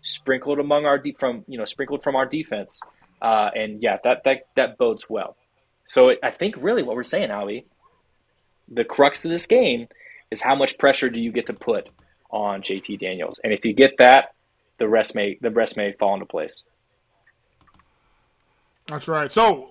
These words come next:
Speaker 2: I mean, let's get into it. Um, our Prize Picks predictions. That's right. Go to prize picks dot com. Hurry up. Do it now while you can. Use our promo code Tortillas twelve.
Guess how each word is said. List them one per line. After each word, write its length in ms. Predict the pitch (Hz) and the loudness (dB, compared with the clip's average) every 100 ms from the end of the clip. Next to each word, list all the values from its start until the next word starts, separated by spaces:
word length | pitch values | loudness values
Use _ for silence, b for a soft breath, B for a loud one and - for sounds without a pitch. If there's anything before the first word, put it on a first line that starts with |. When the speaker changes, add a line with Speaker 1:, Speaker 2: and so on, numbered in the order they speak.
| 147 | -2
Speaker 2:
I 140 | 185 | 0
mean, 120 | 180 | 2
let's 180 | 180 202 | 2 0
get 140 | 208 | 2
into 400 | 185 170 175 160 | 0 0 0 2
it. 200 | 160 156 b b b - | 2 0 b b b -4
Um, 220 | 151 156 | -2 0
our 120 | 160 | 0
Prize 540 | 156 - 175 196 196 - | 0 2 4 4 2 -2
Picks 340 | - 185 - | -4 -4 -4
predictions. 800 | - 165 147 - 147 135 131 - b b - | -6 -4 -4 -4 -10 -10 -12 -16 b b -14
That's 180 | 143 170 | -6 -2
right. 120 | 160 | 0
Go 100 | 160 | 0
to 40 | |
prize 380 | 156 165 180 180 | -2 0 0 0
picks 300 | - 175 - | -2 -4 -2
dot 200 | 170 160 | -2 -2
com. 320 | 156 147 147 | -4 -4 -4
Hurry 340 | 143 185 214 185 | 0 4 6 6
up. 240 | 175 143 | 4 0
Do 200 | 170 185 | 2 2
it 60 | 180 | 2
now 200 | 170 165 | 2 4
while 220 | 156 170 | 4 2
you 100 | 170 | 0
can. 340 | - 151 143 | -4 -6 -4
Use 200 | 143 165 | -4 -2
our 100 | 175 | -2
promo 380 | 160 165 160 147 | -2 -4 -4 -6
code 320 | - 147 143 - b b | -6 -6 -6 -8 b b
Tortillas 760 | - 170 160 196 214 208 202 - | -2 -2 0 -2 2 2 2 -4
twelve. 500 | - 175 143 131 | -2 0 0 -2